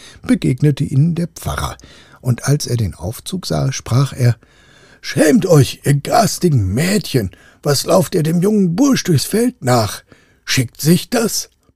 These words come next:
Damit fasste er die Jüngste an der Hand und wollte sie zurückziehen. Wie er sie aber anrührte,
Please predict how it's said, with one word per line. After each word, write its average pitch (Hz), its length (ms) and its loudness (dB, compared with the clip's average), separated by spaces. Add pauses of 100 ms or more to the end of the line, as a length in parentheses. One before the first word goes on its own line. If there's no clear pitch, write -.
(840)
Damit 107 400 0
fasste - 460 -2
er 110 160 -4
die 120 140 -4
Jüngste 175 440 0
an 170 120 0
der 190 220 0
Hand 101 280 -4
und - 240 -8
wollte 87 300 -8
sie 123 180 -6
zurückziehen. 107 840 -6 (420)
Wie 233 240 2
er 151 180 0
sie 143 180 -2
aber 98 360 -6
anrührte, 110 680 2